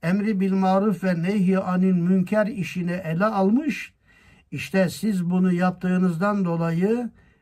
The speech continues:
en hayırlı ümmetsiniz ifadesini kullanmıştır.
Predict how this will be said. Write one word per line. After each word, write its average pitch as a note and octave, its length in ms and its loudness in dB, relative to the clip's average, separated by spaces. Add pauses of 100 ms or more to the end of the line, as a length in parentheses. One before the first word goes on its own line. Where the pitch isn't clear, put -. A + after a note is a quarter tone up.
(160)
en G#3+ 300 2
hayırlı F#3 1120 0 (100)
ümmetsiniz F3+ 1300 0
ifadesini F3+ 720 -2
kullanmıştır. C3 1000 -10